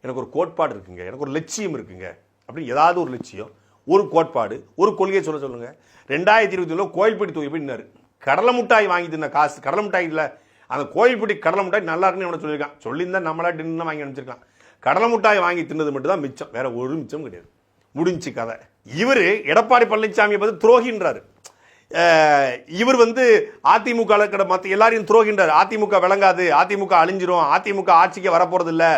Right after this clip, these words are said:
இவர் என்னமோ முதலமைச்சர் ஆகிற மாதிரியும், இவர் அதிகாரத்துக்கு வரப்போற மாதிரியும், இவர் இந்த நாட்டுல பெரிய ரெவல்யூஷனை அப்படி உருவாக்குற மாதிரியும் ஒரு புரட்சி புயல் மாதிரியும் பேசிக்கிட்டு இருக்காரு.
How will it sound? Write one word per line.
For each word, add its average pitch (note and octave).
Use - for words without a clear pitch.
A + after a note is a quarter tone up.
இவர் A3
என்னமோ B3+
முதலமைச்சர் A3+
ஆகிற F#3
மாதிரியும், D#3
இவர் A3+
அதிகாரத்துக்கு A#3
வரப்போற G#3+
மாதிரியும், D#3+
இவர் A#3+
இந்த A3
நாட்டுல A#3+
பெரிய A3+
ரெவல்யூஷனை A#3+
அப்படி F3+
உருவாக்குற G#3
மாதிரியும் E3
ஒரு F#3+
புரட்சி B3+
புயல் A3
மாதிரியும் G3
பேசிக்கிட்டு D3
இருக்காரு. G#2+